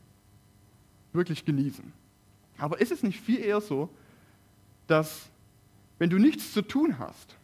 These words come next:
also wirklich nichts zu tun, dass da was fehlt, dass man sich irgendwie nicht so gut fühlt?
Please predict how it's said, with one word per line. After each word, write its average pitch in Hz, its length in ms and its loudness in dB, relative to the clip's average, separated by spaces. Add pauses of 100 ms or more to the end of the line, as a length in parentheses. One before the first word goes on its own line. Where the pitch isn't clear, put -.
(280)
also 165 180 0
wirklich 262 340 -4
nichts 320 380 0
zu 262 120 -4
tun, 233 380 -2 (1040)
dass 175 140 -4
da 170 100 -4
was 131 120 -8
fehlt, 143 420 -4 (800)
dass 185 140 -4
man 180 80 0
sich - 240 -6 (500)
irgendwie 170 240 0
nicht 180 420 0
so 139 260 -4 (240)
gut 180 220 -4
fühlt? 160 420 -2